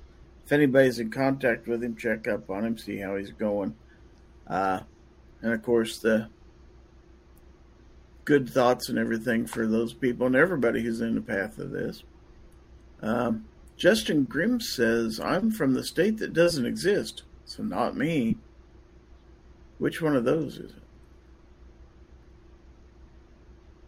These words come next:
And, uh, so <laughs> I've got a,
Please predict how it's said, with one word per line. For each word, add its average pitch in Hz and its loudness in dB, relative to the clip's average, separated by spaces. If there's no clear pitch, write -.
And, 135 2
uh, 139 4
so 180 8
<laughs> - -16
I've 147 4
got 156 6
a, 131 2